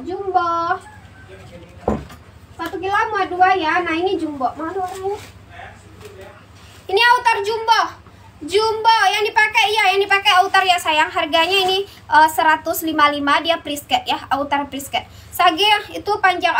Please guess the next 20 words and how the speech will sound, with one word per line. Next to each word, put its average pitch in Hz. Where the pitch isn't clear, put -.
outernya 339
berapa? 302
Satu 392
dua 359
lima, 370
Bunda 330
Kasmanidar 302
ya, 233
satu 269
dua 262
lima. 262
Yang 349
dipegang 415
berapa? 330
Yang 349
mana 392
ini, 370
sayang? 285
Yang 320
mana? 370